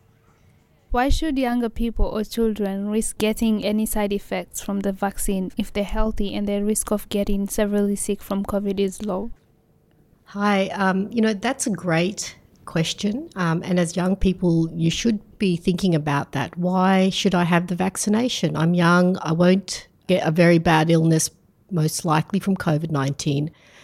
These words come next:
Speaker 2: But I've been helping communities understand this condition called long covid. And I'll tell you a little bit about it and why it's a worry for people who've had covid nineteen.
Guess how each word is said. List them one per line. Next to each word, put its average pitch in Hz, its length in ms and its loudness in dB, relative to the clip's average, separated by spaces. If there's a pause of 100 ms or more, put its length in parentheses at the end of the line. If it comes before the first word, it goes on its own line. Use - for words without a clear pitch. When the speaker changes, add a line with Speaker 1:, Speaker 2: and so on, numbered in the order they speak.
(500)
Speaker 2:
But 220 160 0 (680)
I've 226 300 2
been 247 420 4 (420)
helping 170 720 4
communities 175 720 4
understand 160 680 2
this 156 160 -2
condition 175 600 0
called 165 560 -2
long 175 360 4
covid. 202 560 0 (140)
And 165 340 0 (540)
I'll 220 80 0
tell 277 180 2
you 311 100 6
a 269 100 4
little 220 160 6
bit 175 160 4
about 156 360 2
it 285 160 -2
and 185 240 2
why 175 520 2
it's - 240 -4
a 185 40 0
worry 170 640 2
for 156 540 0 (500)
people 196 420 2
who've 170 220 2
had 165 280 0
covid 170 320 2
nineteen. 160 640 0